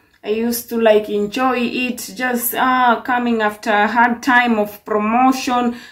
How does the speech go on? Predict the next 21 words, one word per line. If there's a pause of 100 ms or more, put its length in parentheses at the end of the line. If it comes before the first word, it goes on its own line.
(140)
after
a
hard
time
of
marketing. (460)
Sometimes
life
in
Nairobi,
it
was
very
difficult,
and
I
meant
that (260)
it
was
difficult